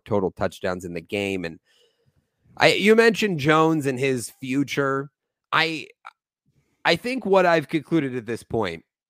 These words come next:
is that Jones has certainly shown you he's worth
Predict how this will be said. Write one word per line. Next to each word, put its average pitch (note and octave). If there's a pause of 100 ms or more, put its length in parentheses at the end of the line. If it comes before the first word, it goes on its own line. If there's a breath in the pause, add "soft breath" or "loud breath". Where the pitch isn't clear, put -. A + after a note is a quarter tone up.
(400)
is B2+
that A#2+
Jones D3+
has C3
certainly C#3
shown B2+
you B2
he's A#2+
worth A2+